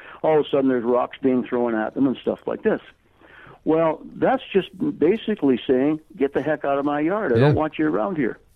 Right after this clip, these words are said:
Speaker 1: Buzz off." Because I'll tell you, if they wanted to hit you by throwing a rock, they'd hit you.
Speaker 2: And
Speaker 1: No
Speaker 2: a pr-
Speaker 1: doubt about it.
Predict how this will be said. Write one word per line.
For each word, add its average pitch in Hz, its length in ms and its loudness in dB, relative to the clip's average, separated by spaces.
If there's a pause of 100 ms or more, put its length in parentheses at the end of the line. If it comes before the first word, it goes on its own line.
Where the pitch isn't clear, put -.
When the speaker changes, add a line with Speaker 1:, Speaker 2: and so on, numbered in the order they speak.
(540)
Speaker 1:
Buzz 190 260 -2
off." 240 280 -2 (640)
Because 131 400 0
I'll 131 100 0
tell 220 200 0
you, 170 120 4 (120)
if 127 120 -4
they 156 160 2
wanted 160 340 0
to 127 100 2
hit 170 180 0
you 123 340 0
by 110 140 -2
throwing 139 320 -2
a 135 40 -2
rock, 117 340 0 (280)
they'd 131 180 4
hit 123 180 0
you. 98 120 -12 (840)
Speaker 2:
And 85 200 0
Speaker 1:
No 139 160 4
Speaker 2:
a 185 40 0
pr- 175 80 2
Speaker 1:
doubt 151 160 2
about 117 280 -4
it. - 120 -12